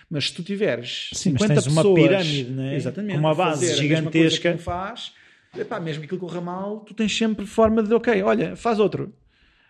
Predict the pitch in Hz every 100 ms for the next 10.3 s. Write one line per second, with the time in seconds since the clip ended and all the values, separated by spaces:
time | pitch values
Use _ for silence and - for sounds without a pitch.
0 | - 175 170 175 175 190 185 - 185 185
1 | 247 226 - - 113 98 104 123 135 135
2 | 156 - _ _ - 110 98 - 147 -
3 | - - - - 156 151 147 214 208 254
4 | 254 226 151 120 123 - _ _ _ _
5 | _ _ - - 170 - 170 175 175 185
6 | 185 185 214 190 190 - 147 131 143 143
7 | 147 143 147 147 151 156 156 156 156 156
8 | 160 160 151 151 160 165 160 - 165 165
9 | 165 165 - 170 156 - 175 180 180 185
10 | 180 185